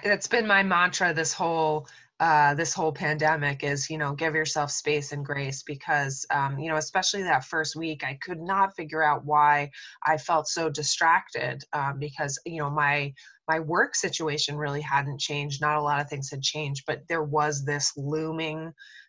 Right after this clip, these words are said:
thing hanging over my head, and understanding that it was okay to have different feelings associated with that, and to understand that things had changed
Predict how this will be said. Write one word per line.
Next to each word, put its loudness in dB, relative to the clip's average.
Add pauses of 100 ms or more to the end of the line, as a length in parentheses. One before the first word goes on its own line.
(240)
thing 2
hanging -4
over -2
my -4
head, 2 (120)
and -2 (160)
understanding -2
that -2
it -4
was -4
okay -4 (180)
to -2 (380)
have 4
different -2
feelings -2
associated -2
with -4
that, 4
and -4
to -4
understand -4
that -8
things -6
had -2
changed -6